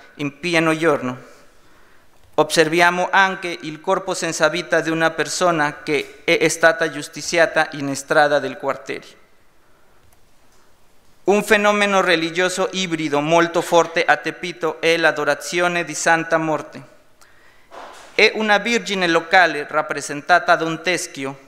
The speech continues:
a cui ricorrono le persone legate ad attività illegali.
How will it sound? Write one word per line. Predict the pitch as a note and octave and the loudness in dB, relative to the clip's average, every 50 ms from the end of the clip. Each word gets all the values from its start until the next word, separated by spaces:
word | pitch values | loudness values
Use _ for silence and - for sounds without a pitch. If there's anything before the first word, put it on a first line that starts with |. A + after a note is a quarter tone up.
| _ _ _ _ _ _ _ - _ _ _ _ _ | _ _ _ _ _ _ _ -20 _ _ _ _ _
a | - D3 D3 | 0 0 0
cui | - - F3+ G3+ G#3 | -2 -6 -8 -6 -6
ricorrono | F#3+ F#3 F#3 F#3 - G3 G3 F#3+ F#3 F#3 F3 F3 E3+ F3 - - | -4 -6 -8 -4 2 2 4 4 4 2 2 0 0 -2 -2 -2
le | D3 C#3+ C#3 | -4 -4 -2
persone | - D3 C#3+ C#3+ - F3 E3+ E3+ E3+ E3 E3 | -2 -4 -4 -2 0 0 2 2 2 2 2
legate | D#3+ D3+ D3 D#3+ D#3+ D#3 D#3 - E3 D#3+ - - - - - - | 0 2 4 4 4 4 2 -2 -6 -8 -10 -12 -20 -20 -16 -4
ad | - D3+ C#3+ C#3+ | -2 -2 0 0
attività | C#3+ C#3 - C#3+ C#3 C3 C#3 C3+ - D3+ | -2 -2 -4 -8 -12 -12 -10 -4 -2 -2
illegali. | D3+ C#3+ C#3+ C#3 B2+ C#3 B2+ A2+ - B2+ | 0 0 0 0 2 2 2 2 0 -6